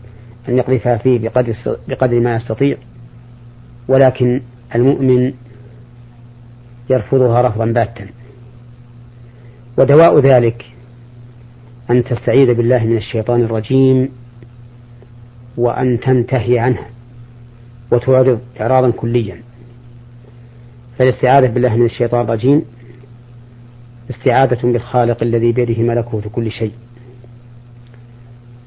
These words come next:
والانتهاء عنها قطع لوساوس الشيطان التي يلقيها في قلبك.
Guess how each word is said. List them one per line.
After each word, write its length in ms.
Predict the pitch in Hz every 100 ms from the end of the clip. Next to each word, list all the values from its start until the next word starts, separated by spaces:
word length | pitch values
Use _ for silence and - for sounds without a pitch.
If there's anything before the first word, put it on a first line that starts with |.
| -
والانتهاء 480 | 123 131 123 127 117
عنها 340 | 139 131 147 - - - - - - - - - - - - - -
قطع 480 | 139 113 123 123 131 - - - - - - - - - -
لوساوس 600 | 127 127 107 120 113 -
الشيطان 640 | - 120 110 123 120 117 - - - - - - - - - 123
التي 560 | 117 113 117 117 113 - - -
يلقيها 440 | 127 113 117 110 107
في 140 | 120
قلبك. 440 | 113 107 98 -